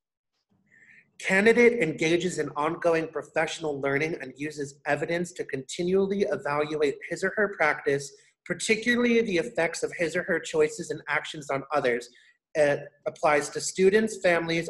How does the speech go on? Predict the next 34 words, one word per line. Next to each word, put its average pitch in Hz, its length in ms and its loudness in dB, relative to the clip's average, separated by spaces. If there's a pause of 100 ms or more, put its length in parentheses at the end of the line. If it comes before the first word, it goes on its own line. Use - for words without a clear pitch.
other 175 160 4
professionals, 156 760 -4
and 143 140 -4
the 143 60 -4
community, 127 600 -6 (460)
and 143 240 -2 (140)
adapts 156 500 0
practice 160 460 -2
to - 120 -10
meet 156 260 -6
the 151 60 -8
needs 147 260 -6
of 131 160 -10
each 139 180 -6
student. 120 460 -6 (840)
The - 60 -12
guiding 139 380 0
question, 127 560 -8
does 143 240 -4
the 139 80 -8
s-, - 340 -14
the - 80 -20
candidate 170 580 0 (360)
participate 190 800 0
in 151 140 -4
professional 165 580 -4
development 156 600 0
and 143 180 -6
other 143 220 0
professional 147 640 -6 (100)
growth 147 400 0
experiences 135 1040 -6
this 147 220 -10
week? 120 320 -6